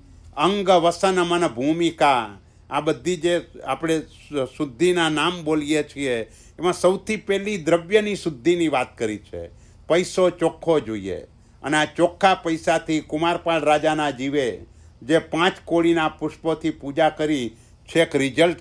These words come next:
ક્યાં આવ્યું? છેક ગણધર થવાનું કર્મ બાંધ્યું, ત્યાં સુધી એને એટલો મોટો લાભ થયો. એટલે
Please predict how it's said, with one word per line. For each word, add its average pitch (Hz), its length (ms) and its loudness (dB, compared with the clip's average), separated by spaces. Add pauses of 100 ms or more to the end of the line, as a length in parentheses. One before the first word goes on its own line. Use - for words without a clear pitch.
ક્યાં 180 160 0
આવ્યું? 131 260 -2
છેક 156 300 -6
ગણધર 147 440 4
થવાનું 147 500 0
કર્મ 139 280 -2
બાંધ્યું, 127 520 -4 (360)
ત્યાં 170 220 4
સુધી 135 680 0 (180)
એને 160 280 2
એટલો 147 360 2
મોટો 147 380 -2
લાભ 135 220 2 (140)
થયો. 104 320 -10 (360)
એટલે 143 480 2